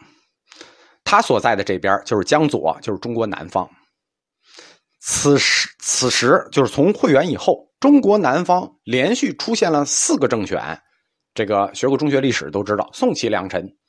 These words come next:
对吧？公元四百二十年，刘裕建宋，史称刘宋。五十年以后，萧道成灭宋建齐，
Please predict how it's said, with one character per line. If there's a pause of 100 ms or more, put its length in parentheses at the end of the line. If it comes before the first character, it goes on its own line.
(280)
对
吧？ (360)
公
元
四
百
二
十
年， (320)
刘
裕
建
宋， (240)
史
称
刘
宋。 (2750)
五
十
年
以
后， (400)
萧
道
成
灭
宋
建
齐，